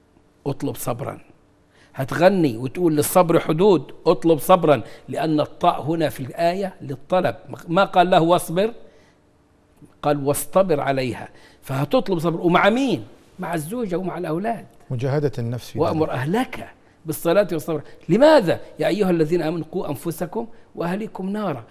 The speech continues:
Speaker 1: ونار الدنيا ونار الآخرة. علاج، المنهاج. طيب، بعد هذا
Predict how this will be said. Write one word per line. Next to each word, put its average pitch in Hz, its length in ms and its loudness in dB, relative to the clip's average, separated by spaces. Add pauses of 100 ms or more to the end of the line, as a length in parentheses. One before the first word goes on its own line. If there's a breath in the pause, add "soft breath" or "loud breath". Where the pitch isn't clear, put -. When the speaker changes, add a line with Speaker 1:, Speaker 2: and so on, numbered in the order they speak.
(220 soft breath)
Speaker 1:
ونار 175 300 0
الدنيا 151 460 -4
ونار 175 260 -6
الآخرة. 143 580 -12 (1900 soft breath)
علاج، 139 360 0 (260)
المنهاج. 123 540 -2 (500 soft breath)
طيب، 175 300 2 (300 loud breath)
بعد 208 480 2 (880)
هذا 208 480 4